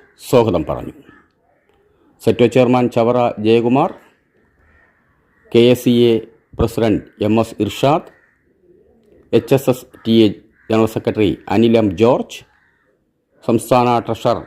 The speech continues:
കെ എ വർഗീസ്, ഓർഗനൈസിംഗ് സെക്രട്ടറി ജിജി തോമസ്, വൈസ് പ്രസിഡന്റ് ശ്രീരംഗം ജയകുമാർ, വൈസ് പ്രസിഡന്റുമാരായ വിനോദ് ടി എൻ, മനോജ് ജോസ്, സിജി സെബാസ്റ്റ്യൻ, നീൽ ടോം, രാജേഷ്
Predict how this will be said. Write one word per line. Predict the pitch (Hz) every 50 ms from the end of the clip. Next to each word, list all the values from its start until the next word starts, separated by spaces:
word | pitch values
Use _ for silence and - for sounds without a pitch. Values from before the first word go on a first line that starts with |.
| - - _ _ _ _ _
കെ | 110 110 110 113 113
എ | 110 92 101
വർഗീസ്, | 101 98 113 135 185 208 - - - _ _ _ _ _ _ _ _ _ _ _ _ 101
ഓർഗനൈസിംഗ് | 107 107 113 120 123 120 117 - 113 110 -
സെക്രട്ടറി | 113 - 110 - - 107 104 101 95 90 98
ജിജി | 104 104 117 117 - -
തോമസ്, | 113 113 123 160 202 - - - _ _ _ _ _ _ _ _ _ _ _ _
വൈസ് | - 110 107 - 101
പ്രസിഡന്റ് | 113 107 - 117 110 104 98 98 98 95 -
ശ്രീരംഗം | - 107 110 107 110 110 107 101 92 90
ജയകുമാർ, | 98 104 104 110 110 113 131 160 - - - _ _ _ _ _ _ _ _ _ _ _ _ _ _ _ _ _ _ _ _ _ _ _ _ _ _ _ _ _ _ _ _ _ _ _ _ _ _ _ _ _ _ _ _ _ _ _ _ _ _ -
വൈസ് | 117 113 - 110
പ്രസിഡന്റുമാരായ | 113 - 127 123 120 123 117 120 113 113 117 117 117 113 110 104 110
വിനോദ് | 110 120 120 120 117 113 -
ടി | 127 123 127 139
എൻ, | 143 143 131 107
മനോജ് | 110 117 120 113 110 87 110 127
ജോസ്, | 135 143 147 - - - _ _
സിജി | - 120 113 120 127 123 -
സെബാസ്റ്റ്യൻ, | 123 117 123 123 123 - - 147 151 165 180 - - - _ _ _ _ _ _ _ _ _ _ _ _ -
നീൽ | 117 131 135 135 127 127 - 143
ടോം, | 139 156 180 - - - - _ _ _ _ _ _ _ _ _ _ _ -
രാജേഷ് | 113 117 120 123 131 127 127 -